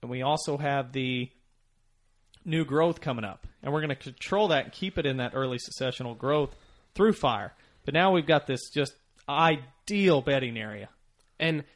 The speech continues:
Speaker 2: to, to make this bedding area or clear cut stand out from the rest of the property is that in addition to using prescribed fire, we're also treating or likely to treat most of these stumps in these clear cuts. So that way,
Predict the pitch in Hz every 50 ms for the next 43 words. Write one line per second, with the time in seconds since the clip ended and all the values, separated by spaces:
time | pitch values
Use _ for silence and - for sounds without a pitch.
0 | _ - - 175 156 - - - - - 156 139 143 170 208 208 - 143 139 175
1 | 233 254 - - - - 143 135 _ - 143 151 175 208 190 151 135 135 131 -
2 | 135 127 - - - - 220 226 - - - 135 131 - - - 165 165 170 170
3 | 175 175 - - - 143 131 123 123 127 139 147 - - 180 175 - - 190 196
4 | 202 - 208 214 220 226 226 _ _ _ _ _ _ _ _ _ _ _ - 175
5 | 170 160 156 170 165 160 - 156 151 147 139 135 131 156 202 214 - 208 180 160
6 | - - 151 143 139 139 143 139 - 135 127 - - 139 135 139 135 - - 131
7 | 131 131 131 131 131 135 _ _ _ _ _ _ _ _ _ _ _ - - 151
8 | 160 156 160 170 180 - - 160 139 139 - - - 165 185 180 175 151 139 135
9 | 135 135 _ - 139 135 151 - 156 143 135 127 - - 175 190 175 - 135 131
10 | 135 151 180 175 - 170 156 147 139 131 127 - - - 156 156 156 - - -
11 | _ _ _ _ - 147 156 175 185 175 165 156 147 139 - - - - 156 156
12 | 170 165 - 226 220 214 - - - - _ _ _ _ _ _ _ _ _ -
13 | - 156 151 - 175 - - 62 147 147 151 147 143